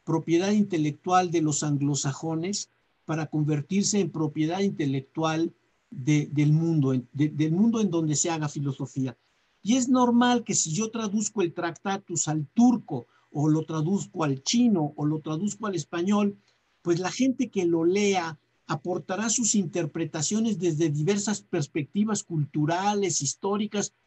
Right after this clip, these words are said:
y eso va a dar lugar a, a interpretaciones distintas permanentemente. Digamos, eh,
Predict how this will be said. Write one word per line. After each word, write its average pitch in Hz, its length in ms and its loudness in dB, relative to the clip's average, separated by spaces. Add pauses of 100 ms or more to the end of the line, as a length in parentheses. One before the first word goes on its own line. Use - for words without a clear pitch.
(140)
y 156 100 2
eso 226 220 0
va 214 100 -2
a 214 40 -2
dar 214 200 -4
lugar 190 520 0 (240)
a, 151 260 -2 (160)
a 156 100 -2
interpretaciones 160 920 0
distintas 151 600 -2
permanentemente. 175 1000 -6 (540)
Digamos, 196 520 2
eh, 156 300 -2